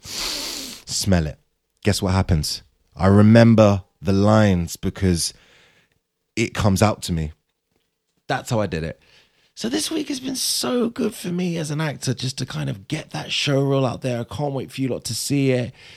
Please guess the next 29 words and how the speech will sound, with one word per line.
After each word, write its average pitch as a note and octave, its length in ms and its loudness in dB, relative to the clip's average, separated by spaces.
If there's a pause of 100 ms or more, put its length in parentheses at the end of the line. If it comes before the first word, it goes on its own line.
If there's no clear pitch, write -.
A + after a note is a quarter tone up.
(160)
to C#3 80 -4
work D3 500 0
with C3+ 160 -4
one C#3+ 180 4
of B2+ 160 0
my A#2+ 260 -4
favorite D3 1080 -4
actors B2+ 400 -4
of A2 120 -4
all B2+ 140 -2
time. A#2+ 380 -6
And, A2 240 -8
and A2 120 -14
it's F#2+ 120 -8
cool D#3 320 -2
to B2 120 -6
see C3 280 -4
that G2 100 -8
he's F#2+ 140 -10
become G#2+ 320 -8
a - 20 -8
director G#2 580 -6
in G#2 60 -2
his G2+ 160 -6
later A2+ 220 -4
life A2 400 -4
and F#2+ 160 -8
so F3 580 2
talented. G2 600 -2